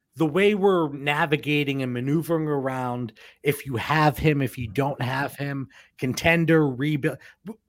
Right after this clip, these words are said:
And we do this a lot on the show, and I'm sure you've noticed, when a big-time player goes down, we talk about what we would do as a rebuild or contender, because guess what? It's always relevant, and we don't wanna see people making moves all willy-nilly.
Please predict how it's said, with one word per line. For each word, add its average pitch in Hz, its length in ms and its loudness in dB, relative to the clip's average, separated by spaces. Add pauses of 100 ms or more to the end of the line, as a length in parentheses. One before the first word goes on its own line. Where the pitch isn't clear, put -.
(460)
And 190 240 2
we 202 200 8
do 254 180 8
this 294 220 4
a 233 40 8
lot 165 240 8
on 135 80 4
the 113 80 2
show, 98 440 -4 (240)
and 160 80 -4
I'm 165 80 0
sure 247 180 0
you've 214 220 -2
noticed, 110 480 -2 (260)
when 170 160 4
a 143 60 2
big-time 226 680 -2
player 190 380 2
goes 185 320 2
down, 120 480 0 (480)
we 185 140 2
talk 185 380 4
about 165 460 4
what 143 280 2
we 220 80 -2
would 214 200 -2
do 180 160 2
as 139 120 2
a 139 60 4
rebuild 143 520 -2
or 139 80 -2
contender, 127 720 -4 (260)
because - 320 -4
guess - 260 -2
what? 156 140 -2
It's - 180 -4
always 170 640 2
relevant, 139 640 -4 (360)
and 151 180 0
we 170 100 2
don't 214 120 6
wanna 196 140 2
see 185 200 -4
people 170 400 -6
making 151 400 -2
moves 143 260 2
all 147 160 4
willy-nilly. 131 760 -4